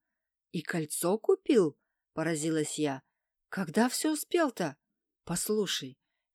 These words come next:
Я накрыла ладонь мужчины, сжимая его пальцы вокруг злополучной коробочки. «Мне жаль, но не могу ответить на твои чувства. Я люблю отца своего ребенка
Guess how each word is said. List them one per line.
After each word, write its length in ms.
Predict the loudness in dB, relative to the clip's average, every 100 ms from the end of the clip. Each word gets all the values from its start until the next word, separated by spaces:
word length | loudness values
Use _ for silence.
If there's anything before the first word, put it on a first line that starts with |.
| _ _
Я 200 | 0 2
накрыла 420 | 2 4 4 6
ладонь 360 | 4 2 0 0
мужчины, 560 | -2 -2 -2 -2 -2 -4
сжимая 440 | -2 0 0 0
его 160 | -2 -2
пальцы 420 | 0 0 -2 -4
вокруг 320 | -4 -2 -2
злополучной 600 | -2 -2 -2 -2 -4 -4
коробочки. 640 | -2 -2 -2 -4 -6 -12 _ _ _ _ _ _
«Мне 260 | -4 -2 -2
жаль, 400 | 0 0 0 -2 _ _ -8
но 240 | -6 -6 -4
не 120 | -4
могу 280 | -2 -2 -2
ответить 480 | -2 -2 -4 -4 -6
на 80 | -6
твои 220 | -4 -6
чувства. 500 | -6 -8 -8 -12 -12 _ _ _ _
Я 220 | -4 -2
люблю 280 | -2 0 0
отца 340 | 0 -4 -4
своего 340 | -4 -4 -4 -4
ребенка 600 | -4 -4 -4 -6 -12